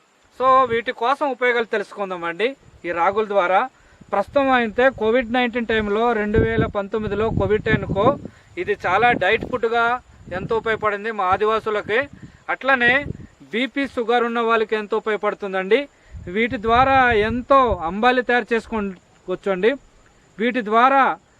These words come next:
మరి అంబాలతో పాటు మన ఆదివాసులు, ఆదివాసీ గిరిజనుల ప్రాముఖ్యత ఏంటంటే ఒక ట్రైబల్ టానిక్గా ఉపయోగిస్తామండి.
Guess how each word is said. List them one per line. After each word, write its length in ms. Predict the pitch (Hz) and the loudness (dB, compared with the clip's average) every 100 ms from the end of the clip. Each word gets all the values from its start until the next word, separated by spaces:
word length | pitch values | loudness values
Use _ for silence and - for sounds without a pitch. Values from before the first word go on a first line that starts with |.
| _ - | _ -6
మరి 140 | 185 196 | 0 2
అంబాలతో 420 | 208 254 247 254 | 2 2 2 0
పాటు 480 | 247 240 220 240 269 | 0 0 2 2 2
మన 200 | 233 214 | 2 2
ఆదివాసులు, 800 | 202 208 240 247 247 240 208 185 196 196 196 175 - - _ 156 | 4 4 2 -2 -2 0 2 4 4 2 0 -6 -16 -20 _ 0
ఆదివాసీ 460 | 220 262 254 262 | 0 2 0 -2
గిరిజనుల 540 | 196 208 220 254 262 262 | -2 -2 0 -2 0 -2
ప్రాముఖ్యత 600 | 254 220 240 240 240 233 | 0 0 0 -2 -2 0
ఏంటంటే 640 | 220 247 214 196 214 285 - _ _ - | 0 0 0 2 2 2 -4 _ _ -8
ఒక 220 | 175 202 190 | -4 0 0
ట్రైబల్ 480 | - 214 262 269 | 4 2 4 2
టానిక్గా 500 | 247 240 240 214 240 | 2 0 0 0 2
ఉపయోగిస్తామండి. 920 | 247 208 226 208 202 208 190 185 220 | 2 2 0 0 -2 -2 0 4 2